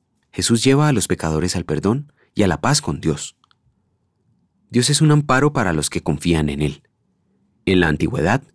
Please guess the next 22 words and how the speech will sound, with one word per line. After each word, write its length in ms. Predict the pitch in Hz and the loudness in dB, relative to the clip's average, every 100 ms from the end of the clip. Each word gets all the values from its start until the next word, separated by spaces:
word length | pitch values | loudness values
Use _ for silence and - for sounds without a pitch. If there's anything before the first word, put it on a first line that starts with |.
| _ _ _ | _ _ _
una 240 | 117 127 147 | 0 2 2
parte 300 | 147 151 156 | 0 2 4
de 100 | 117 | 4
una 200 | 87 90 | 2 0
ciudad 340 | - 80 82 | 0 0 2
era 200 | 101 110 | 2 2
cercada 500 | 110 98 - 82 101 | 0 -2 -2 -2 -2
con 160 | - 85 | -2 -2
muros 320 | 80 87 98 | -2 -2 -2
resistentes 600 | 95 82 - 80 80 127 | -2 -2 -4 -4 -4 -4
como 220 | 98 85 | -2 -2
refugio 480 | 78 80 92 85 95 | -2 -4 -6 -2 0
o 80 | 87 | 0
fortaleza. 640 | 87 - - 104 - - _ _ _ _ _ _ _ _ _ | -2 -4 0 0 0 -6 _ _ _ _ _ _ _ _ _
Las 180 | 107 90 | 0 2
granjas 400 | 98 117 147 151 | 2 2 0 2
y 40 | |
la 80 | 127 | 2
mayoría 440 | 92 82 78 80 | 2 0 0 0
de 120 | 95 107 | 2 0
las 160 | 87 | -2
moradas 480 | 80 80 78 82 | -2 -2 -2 -4